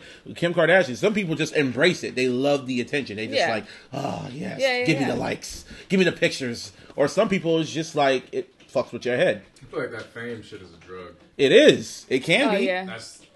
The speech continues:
Speaker 3: it's a, it's
Speaker 1: And
Speaker 3: the
Speaker 1: you could
Speaker 3: most
Speaker 1: be obs-
Speaker 3: legal drug that you can take.
Speaker 1: Now, look at people on Twitter.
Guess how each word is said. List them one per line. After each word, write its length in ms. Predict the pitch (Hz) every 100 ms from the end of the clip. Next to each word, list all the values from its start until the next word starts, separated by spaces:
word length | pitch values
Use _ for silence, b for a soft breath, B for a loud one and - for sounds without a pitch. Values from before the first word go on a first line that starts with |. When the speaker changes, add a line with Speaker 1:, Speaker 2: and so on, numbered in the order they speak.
| -
Speaker 3:
it's 160 | -
a, 40 | - _ -
it's 80 | -
Speaker 1:
And 100 | 160
Speaker 3:
the 40 |
Speaker 1:
you 60 | 190
could 100 | 214
Speaker 3:
most 60 | 180
Speaker 1:
be 120 | 214
obs- 100 | 151 156
Speaker 3:
legal 140 | 151 143
drug 500 | - 110 139 139 123 117 113 _ _ - _ -
that 180 | 107 113
you 60 |
can 160 | 127 110
take. 240 | 104 - 104 - B B
Speaker 1:
Now, 140 | - 143
look 160 | 202
at 80 | 220
people 200 | 185 226
on 120 | 240 240
Twitter. 440 | 302 294 196 -